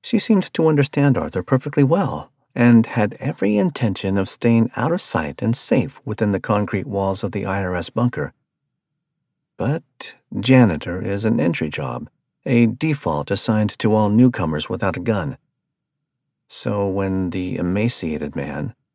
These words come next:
the colonel's former slave, was processed and his leg amputated because of sniper fire, when the man who used to be the colonel's walking table joined the sanitation crew, he set new standards in slack.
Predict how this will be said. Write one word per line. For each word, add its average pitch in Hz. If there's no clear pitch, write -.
the 120
colonel's 98
former 85
slave, 73
was 123
processed -
and 127
his 113
leg 139
amputated 85
because 107
of 92
sniper 123
fire, 71
when 151
the 147
man 139
who 143
used 170
to -
be 170
the 143
colonel's 131
walking 120
table 78
joined 98
the 92
sanitation 90
crew, 78
he 117
set -
new 110
standards 80
in 92
slack. 98